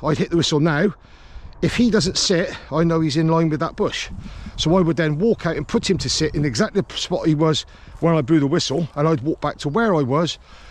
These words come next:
and then I would carry on hunting. Because if I hit sit there,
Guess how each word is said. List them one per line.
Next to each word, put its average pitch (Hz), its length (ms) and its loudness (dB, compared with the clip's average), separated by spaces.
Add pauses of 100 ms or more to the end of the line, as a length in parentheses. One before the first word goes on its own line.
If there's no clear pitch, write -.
(220)
and 135 120 0
then 175 140 4
I - 20 4
would 170 200 2
carry 160 260 0
on 147 140 2
hunting. 131 360 -2 (1600)
Because 170 280 4
if 143 60 0
I 165 100 2
hit 208 240 0
sit - 220 0
there, 180 380 0